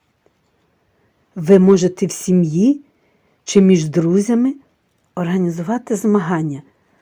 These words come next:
Хто більше знайде, за що подякувати? Насамперед Богу, а також батькам, рідним, знайомим і навіть незнайомим.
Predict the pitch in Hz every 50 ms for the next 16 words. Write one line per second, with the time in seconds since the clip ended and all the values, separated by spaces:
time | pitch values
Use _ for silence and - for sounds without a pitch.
0 | _ _ _ _ _ - - - - _ _ - 254 302 359 359 233 165 151 196
1 | 202 202 196 - - - - 320 339 339 _ - 185 170 165 190 190 185 185 175
2 | 170 151 143 196 240 302 294 294 262 220 - - - 202 202 202 - 233 208 175
3 | 196 190 175 - - - 170 139 143 135 - - 196 - _ _ _ _ _ _
4 | _ _ _ _ - 160 180 185 185 - - 214 240 277 277 277 - 247 240 269
5 | 247 185 151 127 160 156 151 151 156 160 175 208 - _ _ _ _ _ _ _
6 | _ _ - 175 180 - - 170 - - 190 170 160 160 156 135 160 156 - -
7 | _ - - 147 139 151 180 196 190 - _ _ _ _ _ _ _ _ - 180
8 | 170 156 180 180 208 240 233 185 190 202 190 190 - _ _ _ - 165 156 185
9 | 175 160 156 156 151 160 185 214 247 240 240 233 233 247 _ _ _ _ _ -
10 | - 170 156 156 151 143 147 208 247 240 262 247 254 _ - 170 165 170 165 175
11 | 170 190 180 185 202 190 165 151 147 156 156 156 151 151 151